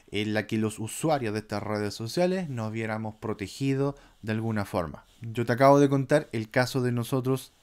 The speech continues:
en Instagram, donde no publicamos jamás, nunca, nada con respecto al tema de lo que estaba ocurriendo en nuestro país.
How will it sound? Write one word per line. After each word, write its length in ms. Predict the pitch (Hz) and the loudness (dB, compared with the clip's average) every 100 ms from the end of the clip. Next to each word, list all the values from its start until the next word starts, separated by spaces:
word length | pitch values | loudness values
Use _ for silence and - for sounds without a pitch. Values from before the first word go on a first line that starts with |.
| - | -10
en 160 | 98 | 0
Instagram, 800 | 131 139 117 - 98 98 98 104 - | 4 6 4 0 0 2 0 -2 -6
donde 300 | 104 101 101 | -4 -2 -2
no 180 | 107 | -2
publicamos 640 | 107 104 104 107 107 104 - | -2 -4 -2 -2 -4 -6 -10
jamás, 360 | - 110 117 - - - - - _ _ - | -4 -2 -2 -4 -20 -20 -20 -20 _ _ -14
nunca, 680 | 87 110 151 151 123 - - _ - | -4 4 6 6 4 -6 -18 _ -6
nada 560 | 107 156 170 117 107 - - - | 0 4 4 4 2 -4 -20 -4
con 80 | 107 | -2
respecto 400 | 104 - 117 120 | -2 0 -2 -2
al 80 | 113 | -2
tema 260 | 123 120 | -2 -2
de 100 | 120 | -2
lo 100 | 110 | -2
que 60 | 110 | -6
estaba 280 | - 190 190 | 2 4 4
ocurriendo 480 | 139 131 120 117 113 | 2 2 2 0 -2
en 100 | 113 | -4
nuestro 300 | 110 117 101 | -4 -4 0
país. 380 | 92 95 - | 0 0 -6